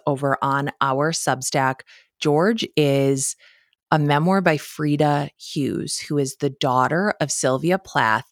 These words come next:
and Ted Hughes. It is a memoir of her raising a baby magpie that she found after a storm.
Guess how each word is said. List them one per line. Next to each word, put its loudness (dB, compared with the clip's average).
and 0
Ted -2
Hughes. -10
It 0
is 2
a 2
memoir 2
of -2
her 0
raising 0
a 2
baby 2
magpie 0
that 0
she 0
found 0
after 2
a 2
storm. 0